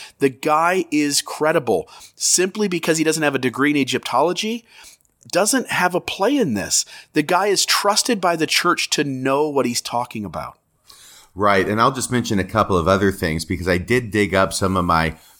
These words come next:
Speaker 2: big books about the Book of Abraham that I've studied over the years. I have done a lot of study in the decades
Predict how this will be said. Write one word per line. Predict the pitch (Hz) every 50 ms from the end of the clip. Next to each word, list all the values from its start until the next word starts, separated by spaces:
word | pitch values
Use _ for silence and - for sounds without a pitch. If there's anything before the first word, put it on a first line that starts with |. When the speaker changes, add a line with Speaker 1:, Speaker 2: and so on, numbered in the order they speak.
| - 73
Speaker 2:
big | - 120 120 110 87 -
books | 101 101 98 92 - -
about | 85 87 85 85 82
the | - 80
Book | 71 90 87 85 85
of | 73
Abraham | 82 85 90 78 - 71 73 80 76 73 71
that | 73 73
I've | 76 71
studied | - - - 90 82 78 78 73
over | 76 76 73 69 71
the | 71 71 71
years. | 71 71 76 76 71 71 - 76
I | 76
have | 76 73 85 82 82 80 82
done | - 85 80 73
a | 73
lot | 71 71 69
of | 65 -
study | - - - 85 80 73 73 73 71
in | 67 67 71 69
the | 67
decades | 64 - 82 80 78 - - 64 64 65 - -